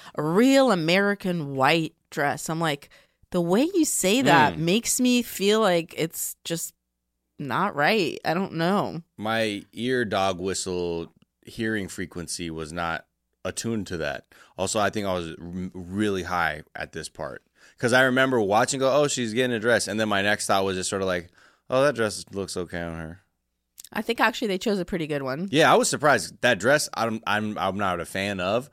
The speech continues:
Speaker 2: but she
Speaker 1: On
Speaker 2: looks
Speaker 1: her.
Speaker 2: nice in the dress.
Speaker 1: On her, it's right.
Speaker 2: It works.
Speaker 1: I was afraid that the one that they showed in the preview was gonna be the one she got. 'Cause in the preview, she was, she had on another one that was, like, really ugly.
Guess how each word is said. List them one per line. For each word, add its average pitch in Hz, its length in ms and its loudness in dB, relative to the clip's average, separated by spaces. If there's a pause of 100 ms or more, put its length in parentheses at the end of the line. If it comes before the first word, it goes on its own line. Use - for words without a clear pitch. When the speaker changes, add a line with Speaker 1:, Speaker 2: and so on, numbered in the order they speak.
(160)
Speaker 2:
but 98 140 -4
she 123 200 0
Speaker 1:
On 185 160 6
Speaker 2:
looks - 220 0
Speaker 1:
her. 226 180 6
Speaker 2:
nice 175 500 4
in 123 140 -2
the 110 80 0
dress. 110 460 -4
Speaker 1:
On 165 200 4
her, 175 220 4
it's 170 220 -4
right. 127 300 -2 (200)
Speaker 2:
It 110 140 0
works. 117 400 0
Speaker 1:
I 165 100 4
was 185 180 4
afraid 175 380 0
that 160 220 0 (280)
the 160 120 0
one 160 240 -2
that 165 80 -8
they 156 100 0
showed 156 240 -2
in 151 60 -4
the 143 80 -4
preview 156 340 -4
was 135 160 -6
gonna 139 140 -6
be 135 100 -8
the 127 80 -10
one 131 140 -8
she 143 120 -8
got. 131 400 0 (260)
'Cause 165 140 -10
in 156 120 -6
the 143 80 -6
preview, 156 440 -4
she - 140 -8
was, - 240 -8
she - 140 -2
had 233 80 4
on 208 180 2
another 151 460 0
one 87 180 -6
that 73 80 -8
was, 95 140 -4
like, 127 200 -8
really 160 300 0
ugly. 123 400 -4